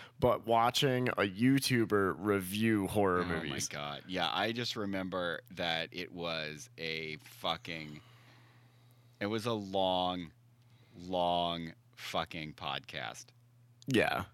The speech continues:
Speaker 1: But, uh, yeah, so
Speaker 2: No,
Speaker 1: check out
Speaker 2: we don't
Speaker 1: Purgatory.
Speaker 2: shit on them in that one. Never mind.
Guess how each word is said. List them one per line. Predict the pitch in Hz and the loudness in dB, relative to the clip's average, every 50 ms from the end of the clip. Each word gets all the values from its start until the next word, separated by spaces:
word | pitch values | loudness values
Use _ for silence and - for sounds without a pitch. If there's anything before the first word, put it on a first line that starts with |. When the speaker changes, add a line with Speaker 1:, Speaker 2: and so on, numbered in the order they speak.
| _ _ _ _ - - - - _ _ _ - - | _ _ _ _ -20 -20 -20 -20 _ _ _ -2 2
Speaker 1:
But, | 104 101 95 85 - | 4 4 4 4 4
uh, | 95 95 92 90 87 87 87 90 - - - - - - - - - - - - - | 4 4 6 6 6 4 4 2 -2 -8 -16 -20 -20 -20 -20 -20 -20 -20 -16 0 2
yeah, | 139 160 156 | 4 6 6
so | 131 113 107 | 6 6 4
Speaker 2:
No, | |
Speaker 1:
check | 98 - 131 127 143 | 4 2 2 4 4
out | 139 135 - - - | 4 4 2 2 2
Speaker 2:
we | - 139 | 2 4
don't | 135 127 | 4 4
Speaker 1:
Purgatory. | 123 117 123 113 113 69 64 62 | 4 4 4 4 2 2 2 0
Speaker 2:
shit | - - - 110 101 95 | 0 0 0 0 -2 -2
on | 90 87 85 | -2 -4 -4
them | 82 80 78 80 - | -4 -4 -6 -6 -8
in | - 82 80 76 | -8 -8 -4 -4
that | 71 71 - - | -2 -2 -4 -4
one. | 60 64 67 69 - - | -8 -12 -14 -14 -8 -6
Never | 85 80 80 82 | -4 -4 -4 -4
mind. | 82 80 76 67 71 85 | -2 -2 -2 -4 -4 -8